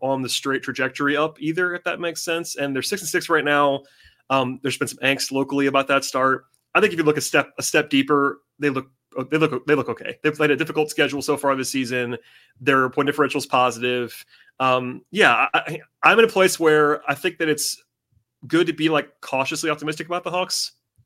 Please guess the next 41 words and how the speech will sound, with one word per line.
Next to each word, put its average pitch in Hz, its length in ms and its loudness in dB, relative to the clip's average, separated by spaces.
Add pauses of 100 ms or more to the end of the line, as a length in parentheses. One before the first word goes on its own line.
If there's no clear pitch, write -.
(120)
both, 156 200 4 (100)
both 151 420 0
short 160 240 0
term 160 140 2
and 147 100 0
long 139 200 0
term. 156 340 -2
They 151 80 4
put 151 160 0
a - 20 4
lot 147 240 4
of 147 80 2
eggs 143 220 -2
in 143 60 -6
the 139 40 -4
Quinn 147 160 -2
Snyder 143 240 0
basket, 139 500 0
as 127 140 -6
you 131 80 -4
referenced 139 420 -2
before. 135 360 -4
Like, 120 220 -4 (200)
he 196 140 0
was 214 120 2
their 185 140 8
big 147 220 4
change 131 300 0
in 110 60 -10
the 120 60 -2
offseason. - 380 -8 (280)
They 143 100 -2
traded 160 260 2
John 143 180 2
Collins 139 320 2
for 135 80 -8
nothing. 156 440 -2 (300)
Other 165 200 6
than 143 120 2
that, 131 360 2 (240)
like, 123 220 -4